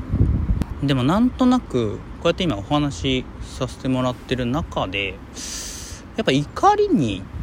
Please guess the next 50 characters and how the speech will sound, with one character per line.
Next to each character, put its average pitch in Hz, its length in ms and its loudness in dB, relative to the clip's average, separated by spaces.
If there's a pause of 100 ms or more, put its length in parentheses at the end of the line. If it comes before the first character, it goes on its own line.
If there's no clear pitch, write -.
(500)
な 127 160 4
ら 151 140 4
な 147 120 4
か 92 140 -4
っ 87 40 -10
た - 140 -10
の 101 80 -2
は 95 80 -2
良 131 100 2
か 330 140 2
っ 294 40 2
た 117 200 -4
ん 110 80 0
じ 101 60 -4
ゃ 98 40 -2
な 95 140 -2
い 92 60 -6
か 117 100 -10
な 190 160 2
っ - 20 -6
て - 140 -8
い 98 80 -2
う 92 40 -6
風 - 140 -8
に 92 80 -6
ち - 100 -8
ょ - 40 -2
っ - 80 -20
と 92 80 -6
思 95 220 -4
っ - 20 -4 (460)
て 214 100 2
は 110 160 2
い 95 80 -2
る 98 100 -2
ん 90 180 -6
で 92 60 -12
す - 140 -12
よ 95 100 -10
ね。 113 200 -8 (460)
う 117 40 -2
ん。 95 400 -2 (840)
は 143 320 2
い。 104 120 -2 (120)
え 120 100 -4
っ 104 40 -6 (120)
と、 101 420 -2
今 170 240 2
の 101 60 -6
ね、 - 280 -8